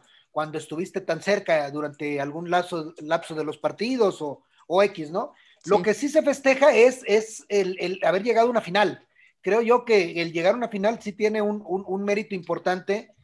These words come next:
Speaker 1: y si ahorita los Tigres y sus aficionados andan muy orondos, tienen toda la razón del mundo,
Speaker 2: Claro.
Speaker 1: o sea, vaya, eh, están en todo su derecho y, y, y deben de estar muy contentos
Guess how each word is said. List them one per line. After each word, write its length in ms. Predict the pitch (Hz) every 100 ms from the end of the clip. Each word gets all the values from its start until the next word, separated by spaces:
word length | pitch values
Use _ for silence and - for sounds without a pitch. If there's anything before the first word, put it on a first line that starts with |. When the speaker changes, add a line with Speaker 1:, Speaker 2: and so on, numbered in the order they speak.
| _ _ -
Speaker 1:
y 140 | 175
si 80 | 180
ahorita 240 | 208 269
los 200 | 226 208
Tigres 400 | 240 254 233 214 190
y 20 |
sus 260 | - 185
aficionados 480 | 175 180 170 196 214
andan 220 | 220 208
muy 160 | 202 220
orondos, 480 | 196 202 214 240 - - - -
tienen 280 | 233 262 226
toda 220 | 285 294
la 100 | 233
razón 280 | 196 233 233
del 100 | 185
mundo, 300 | 196 202 240
Speaker 2:
Claro. 220 | 190 180
Speaker 1:
o 80 | 180
sea, 180 | 202 202
vaya, 380 | 214 190 151 - _ -
eh, 200 | 165 170
están 260 | 165 208 247
en 100 | 196
todo 200 | 247 262
su 140 | 214
derecho 540 | 196 208 208 233 262 -
y, 400 | 180 170 170 180
y, 160 | 180
y 200 | 175 185
deben 200 | 175 254
de 60 | 262
estar 220 | - 247
muy 120 | 247 254
contentos 580 | 233 - 233 269 262